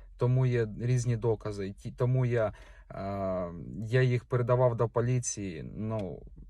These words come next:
я вс-, всього не можу розказати тут, але зрозумійте мене правильно. Я люблячий батька, я знаю, що навіть в країні, де війна, не прифронтовий, не прифронтове місто,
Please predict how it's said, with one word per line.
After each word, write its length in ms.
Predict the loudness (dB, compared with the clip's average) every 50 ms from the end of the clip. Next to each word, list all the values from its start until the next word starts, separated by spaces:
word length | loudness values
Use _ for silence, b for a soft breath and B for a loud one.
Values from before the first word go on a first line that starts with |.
| -18 -16
я 240 | -10 -4 0 2 2
вс-, 260 | 0 0 -6 -10 -10
всього 340 | -8 -2 0 0 2 2 2
не 80 | 2 2
можу 300 | 2 2 2 2 2 2
розказати 580 | 0 0 -2 -2 -2 0 0 0 0 -2 -6 -10
тут, 220 | -6 -6 -4 -4 -6 -8 -14 -12
але 460 | -8 -4 -4 -2 -2 -2 -4 -6 -6 -10 -12 -12 -12 -10
зрозумійте 580 | -10 -6 -4 -4 -2 0 2 2 2 0 -2 -4
мене 200 | -4 -4 -4 -6
правильно. 640 | -2 2 4 6 6 6 4 -2 -4 -6 -10 -12 -14 -16 -18 -20 -20 b b b b b b b b b b b b b
Я 180 | 2 2 4 4
люблячий 460 | 4 0 0 0 -4 -4 -2 -4 -2
батька, 500 | 0 2 2 2 2 0 -8 -12 -12 -12 -14 -20 -20 -20 -20 -20 _ -20 _ _ -20 -16 -6
я 180 | 0 0 0
знаю, 300 | 2 4 4 4 4 2
що 340 | 0 -2 -2 -2 -2 -2 -2 B B B B B B B B B
навіть 580 | 0 4 4 4 4 2 0 -4 -6 -12 -20 -20 -20 -20 -16
в 280 | -14 -14 -14 -14 -16 -8
країні, 460 | 0 2 4 4 6 4 4 4 2
де 180 | 2 2 0 0
війна, 500 | 0 0 0 2 2 2 2 2 -2 -4 -10 -16 -20 -20 -20 -20 -20 -20 -20 -20 -20 -20 -20 -20 _ b b b b b b b b _ -20 -20 -20 -20 -20 -20 -18 -8
не 520 | 0 4 4 6 6 4 2 0 -2 -4 -2
прифронтовий, 840 | 2 2 2 2 4 2 2 4 4 2 4 4 4 4 2 0 -4 -10
не 200 | -4 0 2 2
прифронтове 640 | 2 2 0 0 2 0 0 2 4 4 4 4 4
місто, 460 | 4 4 2 0 -2 -4 -8 -10 -12